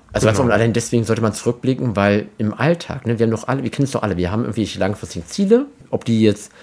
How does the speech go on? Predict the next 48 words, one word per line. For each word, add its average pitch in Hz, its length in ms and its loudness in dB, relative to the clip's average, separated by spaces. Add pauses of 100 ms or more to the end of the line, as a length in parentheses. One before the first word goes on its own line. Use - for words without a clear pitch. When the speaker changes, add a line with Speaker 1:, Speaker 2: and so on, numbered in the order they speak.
(300)
Speaker 1:
ne, 107 100 0
fest - 300 0
in 90 80 -8
Zahlen 117 300 0
messbar 123 580 -2
sind 107 180 -4
oder 95 120 -2
nicht, 160 320 -2
die 92 280 -6
haben 104 140 -4
wir 107 100 -2
irgendwie 101 220 -6
ja, - 200 -4 (180)
die - 140 -12
meisten 110 280 -2
zumindest 143 260 -8
haben 113 140 -2
da 151 100 -2
welche. 160 300 -2 (480)
Und 110 100 -6
da 104 120 2
wir 113 80 6
aber 104 100 2
im 101 120 0
Alltag, - 460 -2
ne, 110 140 -4
so 117 120 -4
viele 151 180 -4
Dinge, 147 120 2
was 139 120 0
zu 127 60 -8
tun 143 160 -4
haben, 139 200 -2
wo 120 60 0
es - 100 -6
ja 110 60 -4
dann 107 120 0
ganz 113 160 -2
schnell 127 160 -2
auch - 60 -6
mal 120 80 0
dieses 107 240 -4
Thema 104 180 -2
in 95 60 -2
Hinter-, 185 380 2
äh, 117 300 0
Hintergrund 131 460 0
rückt, - 200 2